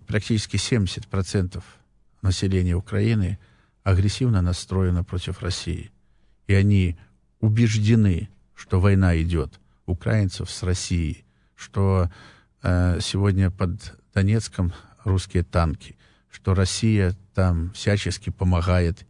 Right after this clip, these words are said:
и поддерживает, э, ополченцев,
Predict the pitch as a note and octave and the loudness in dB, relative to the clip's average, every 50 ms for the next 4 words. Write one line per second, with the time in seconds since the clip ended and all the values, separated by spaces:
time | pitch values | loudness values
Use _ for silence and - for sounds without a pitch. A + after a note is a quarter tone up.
0 | _ _ - F#2 F2 - F#2 F2+ E2 E2 E2+ F#2+ F#2 E2+ D#2+ - - D2+ C#2 - | _ _ -6 -6 -2 0 0 0 0 2 2 2 2 2 0 -2 -2 -4 -4 -6
1 | - - _ - - - - - - - - _ - - A2 G2+ F#2+ F#2+ F#2 F#2 | -8 -16 _ -20 -20 -20 -20 -20 -20 -20 -20 _ -8 -2 0 2 4 4 4 4
2 | F2+ E2+ E2 E2 E2 - - - _ - _ _ _ - - E2+ - F#2+ F#2 F2+ | 4 4 2 2 0 -2 -8 -20 _ -20 _ _ _ -10 -8 -4 -2 -2 -2 0
3 | - F#2+ F2+ E2 D#2 - - - - - | 0 0 0 0 -2 -6 -12 -16 -18 -20